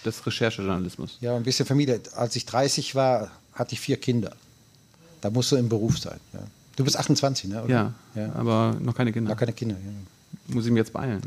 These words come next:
Speaker 1: ne?
Speaker 2: Nein, überhaupt nicht. Überhaupt nicht. Zwillinge.
Speaker 1: Auch das noch?
Speaker 2: Zweimal. Nein, du.
Speaker 1: Zweimal Zwillinge?
Speaker 2: Du musst jetzt um dreißig, vier.
Speaker 1: Ach so.
Speaker 2: Ja.
Speaker 1: Das wär, das wär so
Speaker 2: Das
Speaker 1: die
Speaker 2: geht.
Speaker 1: Roger, Roger Federer-Ecke. Das kann
Speaker 2: Ja.
Speaker 1: ich nicht.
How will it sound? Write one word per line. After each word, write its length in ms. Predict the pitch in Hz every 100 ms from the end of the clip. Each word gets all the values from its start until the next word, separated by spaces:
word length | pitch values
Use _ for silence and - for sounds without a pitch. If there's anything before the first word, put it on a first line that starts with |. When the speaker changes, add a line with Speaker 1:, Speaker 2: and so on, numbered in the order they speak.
| 98
Speaker 1:
ne? 180 | 110 113
Speaker 2:
Nein, 140 | 135 147
überhaupt 240 | 113 113
nicht. 140 | 98 - - - - -
Überhaupt 260 | 117 95
nicht. 120 | 78 - - _ _
Zwillinge. 380 | - 151 139 98 - - _ _ _ _ -
Speaker 1:
Auch 120 | -
das 180 | 147 -
noch? 60 | -
Speaker 2:
Zweimal. 300 | 135 127 95 - - -
Nein, 180 | 123 120
du. 240 | 170 147 -
Speaker 1:
Zweimal 360 | 143 190 196
Zwillinge? 260 | - 196 208
Speaker 2:
Du 60 | 185
musst 160 | -
jetzt 220 | 131 110 -
um 140 | 131
dreißig, 460 | 117 123 - 123 -
vier. 260 | 139 101 - -
Speaker 1:
Ach 60 | -
so. 260 | - 151 113 -
Speaker 2:
Ja. 160 | 120 123 -
Speaker 1:
Das 180 | 113 113
wär, 220 | 113 113 127 - 123 - - 123 120 -
das 100 | 117
wär 80 | 117
so 60 |
Speaker 2:
Das 100 | 120
Speaker 1:
die 60 | 120
Speaker 2:
geht. 100 | 127
Speaker 1:
Roger, 200 | 123 135
Roger 240 | 123 131 127
Federer-Ecke. 720 | 147 131 101 101 - - 92
Das 140 | 117
kann 160 | - 139
Speaker 2:
Ja. 200 | 165 135
Speaker 1:
ich 340 | 104 - -
nicht. 300 | 240 - 165